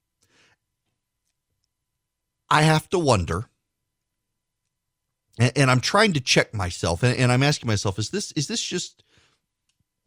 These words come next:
your partisanship? 'Cause I'm trying to be reasonable on this issue. Because this issue shouldn't be partisan.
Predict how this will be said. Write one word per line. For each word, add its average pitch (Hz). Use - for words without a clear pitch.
your 131
partisanship? -
'Cause 147
I'm 156
trying 269
to 226
be 156
reasonable 107
on 71
this -
issue. 73
Because 156
this 185
issue 233
shouldn't -
be 92
partisan. -